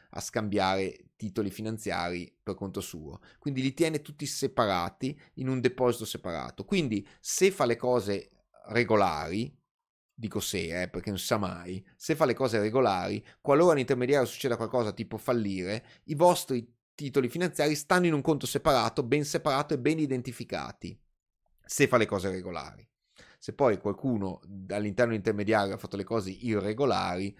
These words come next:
e allora lì sono anche a rischio anche quelli. Per quello suggerisco a chi ha patrimoni ingenti di sopra i centomila euro, valutate seriamente un secondo conto titoli. Sopra i cinquecentomila euro io valuterei anche il terzo conto titoli. Perché, insomma, quel,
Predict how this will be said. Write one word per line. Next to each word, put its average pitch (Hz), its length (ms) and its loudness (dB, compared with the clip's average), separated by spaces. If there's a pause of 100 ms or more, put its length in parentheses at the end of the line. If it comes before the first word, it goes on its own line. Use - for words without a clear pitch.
(340)
e - 100 -4
allora 104 260 6
lì 98 240 0
sono 98 180 -6
anche 92 180 -4
a 98 60 2
rischio 92 220 -6
anche 90 140 -12
quelli. 82 360 -12
Per 147 140 2
quello 151 220 4
suggerisco 139 440 0
a - 20 2
chi 120 80 -2
ha 113 60 0
patrimoni 123 480 -2
ingenti 110 680 -4 (300)
di 120 480 2
sopra 139 320 0
i - 20 -2
centomila 127 440 2
euro, 139 180 6
valutate 117 460 2
seriamente 117 580 0
un 113 80 0
secondo 107 380 -4
conto 95 260 -6
titoli. 90 420 -10 (180)
Sopra 156 340 2
i 135 40 2
cinquecentomila 139 920 0
euro 131 280 2
io 120 120 -2
valuterei 117 420 2
anche 113 200 -4
il 101 100 -4
terzo 90 380 -6
conto 87 240 -14
titoli. 82 440 -14 (960)
Perché, 127 300 4
insomma, 127 560 4
quel, 127 440 0